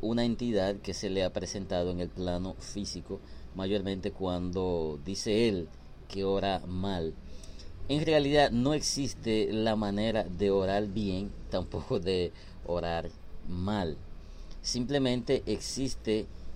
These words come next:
malos momentos, malas prácticas y mala comunicación, porque de manera religiosa, al no entender de que el conocimiento es sumamente importante, incluso el libro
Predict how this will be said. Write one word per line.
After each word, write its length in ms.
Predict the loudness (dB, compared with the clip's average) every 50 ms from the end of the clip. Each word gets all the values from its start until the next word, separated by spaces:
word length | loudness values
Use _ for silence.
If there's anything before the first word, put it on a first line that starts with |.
| -6 -8 -6 -2
malos 880 | -2 0 2 2 2 2 2 2 4 4 4 4 4 4 2 2 0 0
momentos, 800 | 0 0 2 2 0 0 0 -2 -4 -4 -4 -4 -4 -6 -6 -6
malas 720 | -6 -4 -2 -2 0 0 0 2 2 0 0 -2 -4 -8 -6
prácticas 800 | -4 -2 0 -2 -2 -4 -6 -10 -8 -4 -4 -4 -4 -4 -6 -10 -12 -14 -14 -12 -14 -14 -14 -14 -16 -16 -16 -16 -16 -16 -18 -18 -18 -18 -14 -6
y 520 | -2 0 2 2 2 2 2 2 0 0 0
mala 720 | 2 2 2 2 2 2 2 4 4 4 4 4 4 2 2
comunicación, 1040 | 0 0 2 2 2 2 0 0 0 0 0 -2 -2 -2 -4 -4 -4 -4 -4 -4
porque 420 | -4 -2 -2 -2 -2 0 0 0 2
de 120 | 2 2
manera 340 | 0 0 0 0 0 0 0 -2 -2
religiosa, 720 | -2 -2 -2 -2 -2 -2 -2 -2 -2 -2 -2 -4 -6 -6 -6 -6 -6 -6 -6 -10 -12 -6 0
al 280 | 2 2 4 4 4 4
no 200 | 4 4 2 2 0
entender 840 | 0 0 2 0 0 0 0 2 2 4 6 6 6 4 2 0 -4
de 160 | -4 -4 -4
que 140 | -2 -2 -2
el 80 | -2
conocimiento 640 | -2 -2 -2 -2 -4 -4 -4 -4 -2 -2 -4 -4 -6
es 40 | -6
sumamente 460 | -6 -4 -4 -2 -2 -2 -2 -2 -2
importante, 560 | -2 -2 -2 -2 -4 -2 -2 -2 -2 -4 -4
incluso 560 | -6 -6 -6 -4 -2 -2 -2 -2 -4 -4 -4 -4 -6 -8 -10 -12 -14 -12 -8 -4 0
el 200 | 2 2 2 2
libro 680 | 2 2 2 4 6 8 8 8 8 6 4 2 0